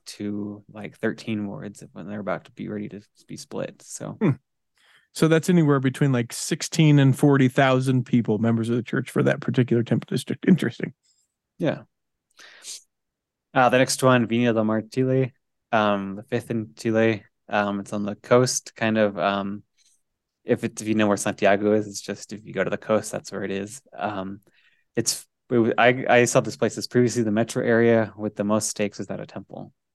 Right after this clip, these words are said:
Speaker 1: And so there's about, um, I think nine or s-, I think seven to nine stakes in the, the metro area. And then there'll probably be a total of twelve that end up going to this temple.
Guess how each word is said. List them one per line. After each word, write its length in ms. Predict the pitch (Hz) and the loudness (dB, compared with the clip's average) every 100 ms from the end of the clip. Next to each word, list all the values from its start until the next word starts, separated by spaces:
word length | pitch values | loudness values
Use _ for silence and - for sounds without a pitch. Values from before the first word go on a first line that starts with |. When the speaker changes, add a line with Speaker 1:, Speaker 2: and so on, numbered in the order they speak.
| _ | _
Speaker 1:
And 140 | 104 | -18
so 500 | - 101 101 98 101 - | -10 -8 -8 -10 -12 -14
there's 160 | 104 | -14
about, 300 | 101 98 - - _ | -6 -4 -4 -10 _
um, 360 | 101 95 101 98 | -10 -8 -8 -14
I 60 | 101 | -14
think 200 | 101 - _ _ _ | -18 -20 _ _ _
nine 480 | 104 104 110 113 110 | -6 -4 -4 -6 -8
or 80 | |
s-, 180 | - - - | -12 -18 -10
I 120 | 107 | -4
think 160 | 135 - | -4 0
seven 260 | 127 120 113 | -2 0 0
to 80 | |
nine 200 | 107 107 | 0 -2
stakes 320 | 104 113 104 104 | -2 -6 -6 -6
in 160 | 101 | -6
the, 240 | 101 101 - | -6 -8 -8
the 120 | 107 | -4
metro 260 | 107 - 110 | -4 -2 -2
area. 400 | 107 107 107 101 | 0 2 0 -2
And 120 | 101 | -6
then 200 | 104 107 _ _ _ _ - | -8 -12 _ _ _ _ -10
there'll 100 | - | -2
probably 220 | 107 107 | 0 2
be 120 | 101 | 0
a 40 | |
total 240 | - 101 98 | -2 -4 -4
of 80 | - | -8
twelve 480 | - 101 98 101 | -4 -2 -2 -4
that 180 | - - 104 | -12 -12 -10
end 140 | 101 | -12
up 120 | 92 | -10
going 240 | - 101 101 | -6 -6 -6
to 80 | |
this 180 | 98 104 | -10 -14
temple. 460 | - 107 101 104 | -14 -16 -12 -14